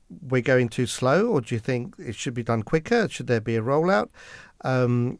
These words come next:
it's a question that we, you know, we will ask, uh, the minister to answer. But do you think it's,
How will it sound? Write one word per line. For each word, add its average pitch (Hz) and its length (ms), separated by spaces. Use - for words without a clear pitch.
it's 147 120
a - 40
question 165 320
that 131 140
we, 135 100
you 139 340
know, 120 80
we 120 160
will 127 140
ask, 127 360
uh, 113 220
the 127 140
minister 120 420
to 123 200
answer. 131 260
But 127 140
do - 560
you - 60
think 180 200
it's, - 360